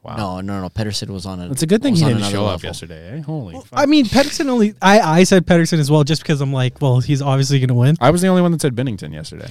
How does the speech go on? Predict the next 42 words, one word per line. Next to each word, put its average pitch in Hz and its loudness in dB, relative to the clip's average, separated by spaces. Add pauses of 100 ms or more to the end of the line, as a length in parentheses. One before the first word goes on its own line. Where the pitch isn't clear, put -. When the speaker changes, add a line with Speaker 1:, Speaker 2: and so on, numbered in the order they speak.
(200)
Speaker 3:
I 185 6
said, 208 6
actually, 185 6
if 147 0
Carter 180 4
Hart 151 0
took 170 2 (100)
Philly 165 2
Speaker 2:
If 151 0
Speaker 3:
to 156 4
the 143 4
playoffs, 151 0
I 143 -4
would 139 0
have 131 -2
voted 139 4
Hart. 147 0 (340)
But 175 4 (920)
Binnington, 302 2
it 226 4
just 220 -2
Speaker 2:
To 190 4
be - 4
Speaker 3:
feels 196 6
Speaker 2:
fair 196 6
to 208 6
Binnington, 160 2
I'll 156 2
give 151 0
him 151 -2
his 135 -2
due. 117 -2
Like, 104 -4
he 175 -2
turned 131 -2
that 123 -2
season 120 -4
around 104 -6
for 113 -12
the 95 -8
Blues. 82 -10
Speaker 1:
Yeah. 110 0